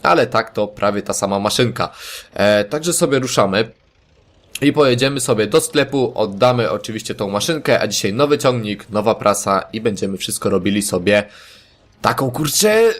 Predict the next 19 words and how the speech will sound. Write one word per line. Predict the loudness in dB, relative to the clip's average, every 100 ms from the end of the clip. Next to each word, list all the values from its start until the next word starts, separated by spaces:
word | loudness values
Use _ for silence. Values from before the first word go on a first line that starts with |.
| -10
bajeczną, | -8 -4 0 -2 -2 -2 0 0 -2
bajeczną | -2 0 0 -2 -2 0
maszynką, | 2 0 -2 -4 -4 -2 -2
której | -2 2 4 2
jeszcze, | 0 -4 2 2 2 0 0
nie | 0
no, | 0
widzieliście, | 2 2 2 -2 -6
widzieliście | -2 0 0 -2
na | 0
live'ach. | 2 4 4 2 -2 -20 -20 _ _ -12
Mm, | -6 -2
ogólnie | 2 2 2
ten | 2
odcinek | 0 -2 0
oglądacie | 0 0 0 0 -2
w |
poniedziałek, | -2 0 2 4 4 2 -2
live | 0 2 0 -4 -12 -20